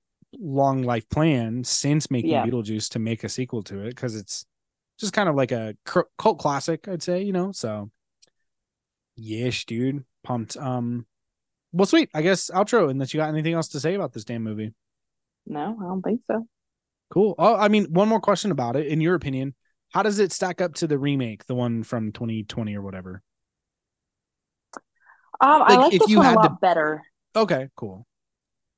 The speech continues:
Speaker 2: Definitely.
Speaker 1: It's all, it's all 'cause
Speaker 2: Um,
Speaker 1: the runtime. <laughs> Cute.
Speaker 2: y-, yes. <laughs> The runtime for
Speaker 1: <laughs>
Speaker 2: sure. Um, I mean, I like the differences, and I like, um, that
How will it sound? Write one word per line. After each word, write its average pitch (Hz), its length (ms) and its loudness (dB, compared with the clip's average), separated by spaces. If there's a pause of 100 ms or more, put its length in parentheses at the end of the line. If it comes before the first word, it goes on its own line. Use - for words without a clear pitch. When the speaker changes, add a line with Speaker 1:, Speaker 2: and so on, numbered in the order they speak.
(300)
Speaker 2:
Definitely. 208 280 2
Speaker 1:
It's 170 100 2
all, 185 300 2 (100)
it's - 160 2
all 190 180 8
'cause 175 100 4
Speaker 2:
Um, - 40 -2
Speaker 1:
the 135 60 -2
runtime. 113 420 -4 (160)
<laughs> 254 380 2
Cute. - 240 -4 (180)
Speaker 2:
y-, - 140 -6
yes. - 400 2
<laughs> - 40 -20
The 220 80 4
runtime 262 960 6
for 190 200 -2
Speaker 1:
<laughs> - 0 -
Speaker 2:
sure. 143 240 -8 (540)
Um, 220 440 2
I 247 80 -2
mean, 294 160 -2
I 285 100 0
like 311 200 2 (100)
the - 60 -2
differences, 180 840 -8
and 185 140 -6
I 180 80 -2
like, 185 440 0 (380)
um, 160 540 -4 (720)
that 170 240 6